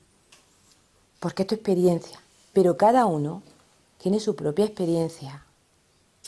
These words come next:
la suya. Tú puedes acompañar, pero nada más. Y lo que te moleste, háztelo mirar, míratelo. Y sánalo en ti.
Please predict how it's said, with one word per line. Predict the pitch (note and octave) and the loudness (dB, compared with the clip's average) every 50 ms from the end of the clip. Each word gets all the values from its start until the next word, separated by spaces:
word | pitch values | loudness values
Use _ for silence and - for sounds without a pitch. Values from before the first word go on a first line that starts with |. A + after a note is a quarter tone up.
| - _ _ _ _ _ _ _ _ _ _ _ | -20 _ _ _ _ _ _ _ _ _ _ _
la | - F3 E3+ | -10 -8 -8
suya. | - - A3 G3 D3+ - - _ _ _ _ _ _ _ _ _ _ _ _ _ _ _ _ _ _ _ _ _ _ _ _ _ _ _ _ _ _ _ _ _ _ _ _ _ _ _ _ _ _ _ _ _ _ _ _ - _ _ _ _ _ - - _ _ _ _ - _ _ - _ | -4 -4 -4 -4 -4 -12 -18 _ _ _ _ _ _ _ _ _ _ _ _ _ _ _ _ _ _ _ _ _ _ _ _ _ _ _ _ _ _ _ _ _ _ _ _ _ _ _ _ _ _ _ _ _ _ _ _ -20 _ _ _ _ _ -20 -20 _ _ _ _ -20 _ _ -20 _
Tú | - - | -18 -10
puedes | D3 D3+ D3 D#3+ F3+ | -4 0 2 2 2
acompañar, | F#3 F3+ F#3+ E3 D3+ D#3 D3 C3+ C#3+ E3 E3+ D3+ - - _ _ _ _ _ _ _ _ _ _ _ _ _ _ _ _ _ _ _ _ _ _ _ _ _ _ _ _ _ _ _ _ _ _ | 2 0 -2 -6 -6 -6 -6 -6 -4 -6 -6 -8 -10 -16 _ _ _ _ _ _ _ _ _ _ _ _ _ _ _ _ _ _ _ _ _ _ _ _ _ _ _ _ _ _ _ _ _ _
pero | E3 E3+ | -12 -8
nada | E3+ E3+ D#3+ D#3 | -6 -6 -4 -4
más. | D#3+ D#3 D3+ D3 - - - _ _ _ _ _ _ _ _ _ _ _ _ _ _ _ _ - - - - - _ | -6 -8 -10 -12 -16 -20 -20 _ _ _ _ _ _ _ _ _ _ _ _ _ _ _ _ -20 -20 -20 -20 -18 _
Y | - G3 | -2 2
lo | F#3 F3+ | 2 2
que | F3 E3+ | 0 0
te | - D3 C3 | -2 -2 -2
moleste, | B2 B2 C3+ F3 A#3 - - - C3+ C3 D3+ - - _ _ _ _ _ _ _ _ _ _ _ _ _ _ _ _ _ _ _ _ _ _ _ _ _ _ | 0 0 2 2 2 0 -2 -10 -10 -10 -10 -12 -18 _ _ _ _ _ _ _ _ _ _ _ _ _ _ _ _ _ _ _ _ _ _ _ _ _ _
háztelo | _ - - - - E3 F3 F3+ | _ -14 -14 -8 -4 -4 -2 0
mirar, | F3 D3 - A#2+ A2+ - - _ - | -2 -2 -4 -6 -8 -10 -14 _ -4
míratelo. | D#3+ D#3+ E3+ E3+ E3+ C#3+ D3 C3+ - - _ _ _ _ _ _ _ _ _ _ _ _ _ _ _ _ _ _ _ | -2 -2 -2 -2 -4 -8 -8 -12 -14 -20 _ _ _ _ _ _ _ _ _ _ _ _ _ _ _ _ _ _ _
Y | - | -14
sánalo | D3 - - C3+ C#3+ D#3 D#3+ E3+ | -12 -10 -8 -6 -4 -4 -4 -4
en | F3 E3+ | -4 -6
ti. | - - C3+ C3 | -8 -10 -12 -12